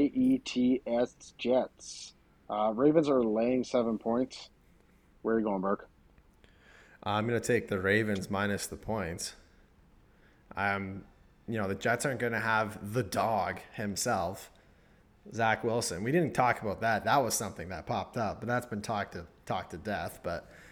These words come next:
Speaker 2: um, he's getting some extra special at-home care right now, um, I'm sure. Um, so, I mean,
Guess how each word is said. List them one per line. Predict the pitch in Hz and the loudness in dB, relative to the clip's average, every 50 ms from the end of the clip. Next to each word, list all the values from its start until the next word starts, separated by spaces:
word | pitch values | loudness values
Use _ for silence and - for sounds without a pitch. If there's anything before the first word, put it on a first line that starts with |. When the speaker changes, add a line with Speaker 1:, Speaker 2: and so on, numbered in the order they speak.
| - - - - | -20 -20 -12 -6
Speaker 2:
um, | 98 98 92 90 95 95 | -6 -4 -4 -4 -6 -6
he's | 107 123 120 113 | -4 -4 -4 0
getting | 107 127 101 85 104 | 0 0 0 0 -2
some | - - 104 95 92 - - - - - - - - | -4 -4 -6 -6 -8 -10 -14 -20 -20 -20 -10 -2 0
extra | 113 110 - - - 98 | 0 0 0 -4 -6 -6
special | - - - 110 101 95 - 110 95 95 | -6 -4 -2 -2 -2 0 0 -2 -2 0
at-home | 101 95 - 110 107 95 92 | 0 -2 0 -2 -4 -4 -4
care | - - 113 107 101 98 | -4 -4 -2 0 0 0
right | 95 92 82 71 | -2 -4 -4 -6
now, | 78 78 80 92 104 - - - - - | -8 -8 -8 -10 -10 -12 -16 -20 -12 -8
um, | 85 90 92 87 87 90 90 90 90 87 90 92 95 95 - - | -6 -4 -4 -4 -6 -6 -8 -8 -8 -8 -10 -10 -12 -14 -16 -12
I'm | - 98 92 90 | -10 -10 -8 -6
sure. | - - - 110 95 82 90 101 107 - - - - - - - - - - - - - | -6 -4 -2 -2 -2 -2 -2 -4 -6 -8 -18 -20 -20 -20 -20 -20 -20 -20 -20 -20 -16 -10
Um, | - - 95 95 95 95 92 92 90 90 92 82 - - - - - | -6 -4 -2 -2 -2 -2 -4 -4 -6 -8 -10 -10 -12 -14 -18 -12 -8
so, | - - 127 113 107 101 98 98 | -4 -2 0 2 2 2 2 0
I | - 107 117 | 0 0 0
mean, | 120 120 113 110 107 104 104 104 | 0 0 -2 -2 -2 -4 -4 -6